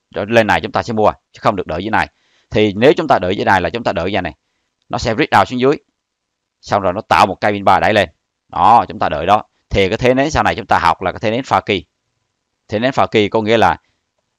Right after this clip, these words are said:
sẽ đảo chiều đi lên. Thì sau này chúng ta học cái chuyện đó. Tạm thời chúng ta là, anh chị nên nhớ, khi gặp cây nến này, chúng ta luôn luôn chờ đợi read out lên trên này. Thì cái phương pháp giao dịch này á, là thường xuyên khi read out lên này, chúng ta hãy đặt stop trên này.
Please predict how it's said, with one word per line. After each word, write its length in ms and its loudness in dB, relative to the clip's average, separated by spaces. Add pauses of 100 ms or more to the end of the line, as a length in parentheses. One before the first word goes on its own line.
sẽ 120 -6
đảo 120 2
chiều 220 -2 (200)
đi 100 -2
lên. 180 4 (420)
Thì 80 -12
sau 180 0
này 120 -4
chúng 100 -10
ta 120 2
học 160 -2
cái 60 -12
chuyện 120 -10
đó. 160 0 (120)
Tạm 180 -2
thời 180 -2
chúng 100 -8
ta 120 4
là, 120 2 (420)
anh 140 -8
chị 140 -6
nên 140 -4
nhớ, 200 4 (380)
khi 240 2
gặp 180 2
cây 120 2
nến 160 0
này, 240 2 (380)
chúng 160 -2
ta 160 4
luôn 280 4
luôn 240 2
chờ 140 0
đợi 200 0
read 220 2
out 80 4
lên 100 0
trên 120 -6
này. 180 -2 (1400)
Thì 160 4
cái 140 -2
phương 140 2
pháp 200 0
giao 100 0
dịch 200 0
này 260 2
á, 120 2
là 120 -2
thường 200 -2
xuyên 280 4
khi 200 -2
read 200 0
out 80 4
lên 100 -2
này, 140 -2
chúng 100 -12
ta 100 2
hãy 120 -4
đặt 160 -2
stop 300 0
trên 100 -10
này. 200 -4